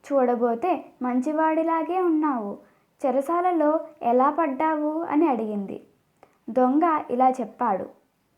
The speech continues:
"నా తల్లిదండ్రులెవరో నాకు తెలియదు. ఒక అవ్వ నన్ను పెంచి పెద్ద చేసింది. నన్ను గారాబంగా పెంచటానికి తాను అష్ట కష్టాలు పడింది. ఆమె పోయాక నా కష్టాలు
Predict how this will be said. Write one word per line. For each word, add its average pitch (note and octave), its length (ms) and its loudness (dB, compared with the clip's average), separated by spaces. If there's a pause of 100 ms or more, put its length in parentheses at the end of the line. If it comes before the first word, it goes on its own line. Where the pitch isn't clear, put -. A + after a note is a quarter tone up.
(420)
"నా C#4+ 140 2
తల్లిదండ్రులెవరో D4 1300 0
నాకు C#4 320 -6
తెలియదు. A3+ 440 -2 (520)
ఒక C#4+ 140 2
అవ్వ B3+ 240 2
నన్ను E4+ 260 4
పెంచి A#3+ 580 -2 (160)
పెద్ద A#3+ 200 -2
చేసింది. A3 600 -2 (680)
నన్ను G4+ 260 4
గారాబంగా C#4+ 760 2
పెంచటానికి C4 880 -2 (320)
తాను D4+ 460 2 (640)
అష్ట B3+ 240 -6
కష్టాలు D4+ 560 -2
పడింది. G#3+ 520 -4 (580)
ఆమె D4+ 240 2
పోయాక D4+ 580 0
నా C4 300 -2
కష్టాలు B3 720 -2